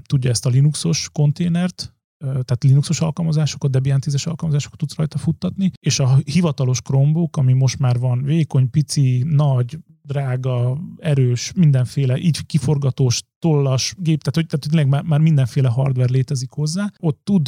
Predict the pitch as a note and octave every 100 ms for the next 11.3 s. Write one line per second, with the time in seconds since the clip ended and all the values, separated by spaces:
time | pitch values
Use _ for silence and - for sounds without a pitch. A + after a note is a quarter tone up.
0 | - D#3 D3 C3 B2+ B2 C3+ B2 C3 B2
1 | A#2 A#2 C#3 - - - - - - D#3+
2 | E3 D3 C3+ C#3 D3+ C3+ C3 C3 C3 C3+
3 | B2+ B2+ B2 A#2+ A#2 E3+ B3 - - _
4 | - C3+ C#3+ C3 C3 - C3 C3+ B2 C3+
5 | A#2+ D3 F3+ F#3 _ _ - C#3+ - D#3
6 | C3 - - C#3 C3 B2 A#2 B2+ B2+ B2
7 | B2+ B2+ B2 B2+ B2+ B2 A#2 A#2 B2+ C#3+
8 | C3+ - D3+ D3+ E3 C3+ C3+ - D3+ -
9 | C3 A#2 A#2+ B2 B2+ B2+ A#2 B2 D3+ F#3
10 | _ _ _ A#2+ - C3+ C3 B2 - D3
11 | B2+ C3+